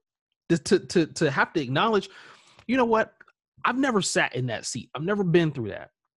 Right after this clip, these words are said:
L-, help me understand more." Or if you don't, just say, "Hey, I, you know, I'm sorry. I, I just don't have any frame of reference or any perspective to either appreciate what you've gone through or to, to be able to lend help."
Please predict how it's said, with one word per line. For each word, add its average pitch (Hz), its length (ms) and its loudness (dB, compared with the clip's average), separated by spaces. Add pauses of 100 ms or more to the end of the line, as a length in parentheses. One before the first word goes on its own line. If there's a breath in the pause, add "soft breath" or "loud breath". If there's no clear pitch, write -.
(500)
L-, 170 180 0
help - 300 0
me 240 140 4
understand 156 580 0
more." 113 360 -6
Or 254 400 4 (260)
if 214 180 0
you 202 200 2
don't, 320 720 -2 (280 soft breath)
just 247 160 -2
say, 226 100 2
"Hey, 196 380 -2
I, 107 60 -12 (320)
you 175 120 0
know, 147 140 0
I'm 170 140 0
sorry. 147 320 0
I, 131 120 2 (100)
I 175 40 4
just 147 220 -2
don't 135 140 -2
have 110 200 -4
any 151 160 0
frame 151 280 2
of 131 100 0
reference 117 360 -2
or 113 140 -8
any 143 140 -4
perspective 127 680 -6 (840 soft breath)
to 151 400 2
either 160 180 2
appreciate 196 760 0
what 165 160 -2
you've 151 200 -2
gone 139 260 0
through 123 260 -2 (440 soft breath)
or 185 200 4
to, 156 400 -2 (280 soft breath)
to 135 340 -4 (100)
be 151 180 2
able 165 180 0
to - 120 -6
lend 127 280 -4
help." - 340 -6